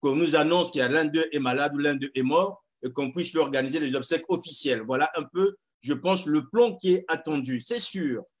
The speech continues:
que ce que nous avons dit ici, parfois les mots ont été durs, mais cette dureté ne montre que ce que est la réalité et l'urgence de ces jeunes qui sont aujourd'hui à Wuhan.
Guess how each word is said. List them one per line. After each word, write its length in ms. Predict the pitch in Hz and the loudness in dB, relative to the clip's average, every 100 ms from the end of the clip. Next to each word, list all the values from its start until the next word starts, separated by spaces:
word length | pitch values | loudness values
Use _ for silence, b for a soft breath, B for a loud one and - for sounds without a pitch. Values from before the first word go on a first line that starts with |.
| _ _ | _ _
que 200 | - 160 | -2 0
ce 140 | 160 185 | 0 -2
que 120 | 190 | -2
nous 180 | 220 165 | 0 2
avons 180 | 160 170 | 2 0
dit 160 | 175 | -4
ici, 520 | 180 147 - 208 226 - _ - | -8 -8 -6 -8 -10 -16 _ -4
parfois 400 | 156 - 196 233 | -4 -2 -2 2
les 120 | 160 | 2
mots 220 | 165 180 170 | 2 0 2
ont 60 | |
été 320 | 160 139 170 156 | 2 2 -2 -2
durs, 400 | 156 156 113 - _ _ | -2 0 -2 -6 _ _
mais 360 | 110 160 254 196 | 0 4 4 4
cette 160 | 185 147 | -2 -4
dureté 680 | 151 156 131 208 247 262 _ _ | -4 -4 -6 -6 -6 -8 _ _
ne 500 | 156 151 151 151 151 | -12 -8 -4 -2 0
montre 540 | 147 165 254 254 - 185 | 0 2 2 2 -6 -10
que 280 | 240 277 262 _ _ _ | -8 -10 -12 _ _ _
ce 200 | - - | -4 -2
que 440 | 156 - 208 220 - _ - | -2 0 0 0 -4 _ 0
est 140 | 190 | 2
la 140 | 175 156 | 4 2
réalité 800 | 156 156 151 156 190 214 220 _ - | 2 2 0 -2 -4 -4 -4 _ -6
et 100 | 160 | -4
l'urgence 720 | 147 208 208 160 196 208 - | -2 -2 -2 -2 -4 -4 -8
de 360 | 139 143 156 - _ _ _ _ _ | -6 -4 -4 -6 _ _ _ _ _
ces 260 | - 135 | -8 -4
jeunes 360 | 123 135 190 185 | -2 0 0 0
qui 140 | 180 | -8
sont 200 | 151 165 160 | -6 -6 -4
aujourd'hui 640 | 139 127 131 131 170 185 _ _ _ _ _ _ _ _ - | -6 -4 -4 -2 -2 -4 _ _ _ _ _ _ _ _ 0
à 120 | 156 | 2
Wuhan. 420 | 180 165 127 107 | 2 2 -2 -2